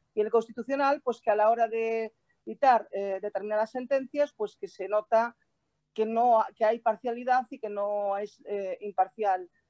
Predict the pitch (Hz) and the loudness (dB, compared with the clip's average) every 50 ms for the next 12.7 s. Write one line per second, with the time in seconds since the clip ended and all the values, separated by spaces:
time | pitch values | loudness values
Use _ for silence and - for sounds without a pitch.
0 | _ _ _ - 185 185 - 196 180 - - 302 - - 277 196 185 190 180 185 | _ _ _ -6 -6 -6 -6 -18 -16 -10 -10 -10 -6 -6 -4 -4 -2 -4 -4 -4
1 | 185 180 185 190 190 - - 311 285 220 185 180 185 - 202 _ - 196 190 190 | -4 -2 -2 -2 -2 2 2 2 2 2 0 -8 -8 -12 -12 _ -4 -4 -2 -2
2 | 190 185 185 180 _ _ _ _ _ _ - 208 208 - - 220 226 233 247 262 | -2 -4 -4 -6 _ _ _ _ _ _ -2 -2 -2 4 6 6 6 6 6 4
3 | 294 285 240 233 240 - 247 220 233 226 254 247 226 - - - 240 254 277 277 | 2 2 2 0 -2 -2 -2 -4 -4 -4 -2 -4 -4 -8 -10 -8 -6 -6 -4 -4
4 | 262 226 269 262 254 262 262 262 285 285 240 247 226 - 247 240 254 262 - _ | -4 -4 -4 -4 -2 -2 -2 -2 -4 -8 -8 -8 0 2 2 2 2 -2 -10 _
5 | _ _ _ _ _ - 202 220 214 - - 226 220 220 214 208 208 202 202 208 | _ _ _ _ _ 4 6 6 6 6 2 0 0 0 0 0 0 0 0 -2
6 | 202 196 - - 254 247 233 226 214 214 - 220 208 - - 349 349 - _ - | -2 -4 -6 -2 0 0 2 2 0 -2 -2 -6 -16 -8 -6 -6 -6 -6 _ -6
7 | - 165 - - 196 190 208 - - 214 208 202 - - - - - 214 - 247 | -6 -6 -6 -8 -8 -8 -8 -8 -6 -4 -4 -4 -4 -8 -6 -4 -4 -2 -2 -2
8 | 220 220 208 - _ - 175 156 165 190 240 277 285 _ _ _ _ _ _ _ | -2 -2 -6 -6 _ -8 -6 -6 -6 -6 -8 -8 -10 _ _ _ _ _ _ _
9 | _ - 208 208 202 - - 214 208 208 208 208 202 202 202 202 202 202 202 202 | _ 0 0 0 0 4 4 6 6 6 6 6 4 4 4 2 2 0 0 0
10 | 202 202 202 233 247 220 208 202 220 220 220 220 214 - 240 233 233 226 233 233 | 0 0 2 2 2 2 4 6 6 6 6 4 2 -2 -2 0 2 2 2 2
11 | 226 226 233 220 226 - 247 233 - 277 269 254 - _ - 196 196 196 202 190 | 2 0 0 -4 -2 -4 -6 -6 -4 -8 -8 -8 -10 _ -6 -6 -4 -4 -6 -8
12 | - - 254 247 233 - - 202 196 202 208 208 214 196 | 0 2 2 2 2 0 -2 0 2 4 4 4 2 0